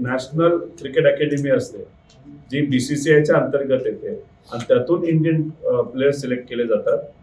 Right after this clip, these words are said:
त्याच्यात under सिक्स्टीन मध्ये आपले तीन खेळाडू आहेत. under नाईन्टीन गर्ल्स मध्ये <clears throat> जो कॅम्प झाला त्याच्यामध्ये almost, अ, सात आहेत. under नाईन्टीन बॉईज कॅम्प मध्ये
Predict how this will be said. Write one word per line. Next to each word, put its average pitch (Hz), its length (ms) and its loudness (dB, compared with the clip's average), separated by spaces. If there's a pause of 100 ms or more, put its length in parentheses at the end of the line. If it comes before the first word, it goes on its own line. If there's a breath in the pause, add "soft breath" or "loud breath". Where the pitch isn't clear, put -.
(220)
त्याच्यात 139 260 4 (120)
under 127 220 4
सिक्स्टीन 147 380 -4
मध्ये 143 220 4
आपले 139 280 2
तीन 143 260 -10
खेळाडू 135 320 6
आहेत. 135 140 6 (560)
under 131 180 0
नाईन्टीन 139 480 -2
गर्ल्स 135 280 4
मध्ये 143 380 4 (540)
<clears throat> 131 500 0
जो 139 200 2
कॅम्प 139 240 4
झाला 135 260 8
त्याच्यामध्ये 139 720 0 (120)
almost, 131 600 0 (460)
अ, 117 120 4
सात - 340 4
आहेत. - 380 4 (640)
under 127 280 6
नाईन्टीन 139 440 2
बॉईज 135 400 8
कॅम्प 139 280 0
मध्ये 117 280 0